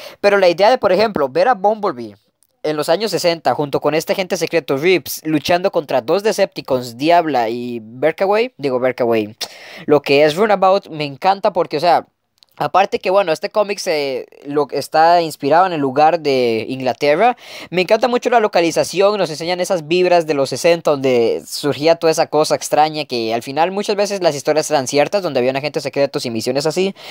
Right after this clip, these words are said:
Pues me encanta mucho, y también de que esto lo podrían conectar para personajes y desarrollar personajes en el pasado. O sea, incluso me hubieran gustado mucho que en verdad la película Bumblebee tuviera como cronología esto, que Bumblebee no llegó en la Segunda Guerra Mundial, pero que se haya llegado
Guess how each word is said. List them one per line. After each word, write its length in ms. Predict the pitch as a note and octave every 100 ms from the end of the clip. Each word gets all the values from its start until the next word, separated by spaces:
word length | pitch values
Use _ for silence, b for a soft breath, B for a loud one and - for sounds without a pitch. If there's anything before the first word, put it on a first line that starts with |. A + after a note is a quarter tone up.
| B B B
Pues 160 | A3
me 80 | G#3
encanta 320 | F#3 G#3 A#3+
mucho, 320 | A#3 C#4+ -
y 80 | D#3
también 320 | - D3+ E3 G3+
de 100 | A3
que 160 | G#3
esto 200 | G3+ A3+
lo 80 | G#3+
podrían 260 | D#3+ D#3 E3
conectar 640 | G#3 D#3 - F3+ F#3 F#3+ _
para 520 | D#3 C#3+ C3+ B2 A#2+ -
personajes 920 | C#3+ C3 B2+ D3+ F3+ - E3 D#3+ D#3 _
y 460 | G#2 C#3 C3+ B2+ - G2 -
desarrollar 520 | D3 D3+ D3+ C#3 D#3+
personajes 500 | - G#3+ D#3 E3 G3+
en 100 | G3
el 80 | E3
pasado. 500 | C3 A#2 C3+ F3+ C4 - B B
O 80 | F3+
sea, 120 | A#3
incluso 400 | G#3 F#3+ G#3 B3+
me 80 | G#3
hubieran 260 | F#3+ A#3 A#3
gustado 320 | F3+ - G3+
mucho 300 | G3 F#3+ G#3
que 80 | F3+
en 60 |
verdad 520 | D3 C#3 D#3+ E3+ D#3 -
la 260 | C3+ C#3 -
película 380 | C#3 - F3+
Bumblebee 320 | D#3 D3+ E3 E3
tuviera 300 | D3+ C#3 D3+
como 200 | F3 D#3+
cronología 600 | D#3 C#3+ C3 E3+ E3+ G#3
esto, 180 | C4+ F#3
que 140 | D3
Bumblebee 440 | C#3 E3 F3+ F#3
no 220 | D#3 E3+ A#3+
llegó 320 | B3+ A3+ A3+
en 140 | A3
la 200 | F#3+ F3 D3
Segunda 300 | D#3+ F3 F#3
Guerra 180 | G3
Mundial, 320 | F3+ D3 D#3+ E3+
pero 180 | E3+
que 80 | D3
se 80 | D3
haya 140 | D3+
llegado 500 | E3 D3 D3 D#3 E3